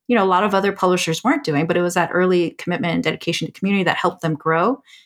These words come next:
and got a lot of people bought into them. Um, so, you know, I think it's, it's hard. They're kind of in a weird spot in their growth, and that trade-off was hard.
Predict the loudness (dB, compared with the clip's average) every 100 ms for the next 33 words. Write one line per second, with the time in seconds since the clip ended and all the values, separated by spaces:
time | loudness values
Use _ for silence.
0 | _ -6 -2 0 2 0 0 -2 -2 0
1 | 0 2 0 0 0 -2 _ _ _ _
2 | 0 2 4 2 0 -4 -2 2 2 2
3 | 0 0 2 0 0 -2 -4 0 2 2
4 | 0 0 0 2 0 0 2 2 0 -2
5 | -2 0 0 0 -4 -4 -2 -2 -2 0
6 | 0 0 -2 -2 -4 -2 -4 -6 0 0
7 | 0